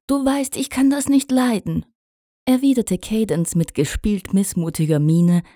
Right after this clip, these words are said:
während sie den Hengst zärtlich in die Flanke stupste. Dann beugte sie sich über den Buggy und deckte ihre Tochter mit einem weichen Deckchen zu.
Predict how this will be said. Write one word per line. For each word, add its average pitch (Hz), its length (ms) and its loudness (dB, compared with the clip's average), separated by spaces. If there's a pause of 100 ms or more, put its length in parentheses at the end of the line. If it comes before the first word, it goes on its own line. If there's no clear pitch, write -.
(160)
während 214 260 2
sie 107 140 -4
den 147 180 4
Hengst 175 400 -2
zärtlich 208 420 -6
in 196 80 0
die 196 120 0
Flanke 151 420 -2
stupste. 135 560 -4 (760)
Dann 226 260 2
beugte 185 340 2
sie 156 140 -2
sich 156 260 -2
über 156 180 0
den 139 220 0
Buggy 185 460 -4 (240)
und 190 160 -2
deckte 233 320 -4
ihre 147 300 -4
Tochter 175 400 -4
mit 147 220 -4
einem 139 240 0
weichen 165 380 -4
Deckchen 143 440 -4
zu. 135 300 -4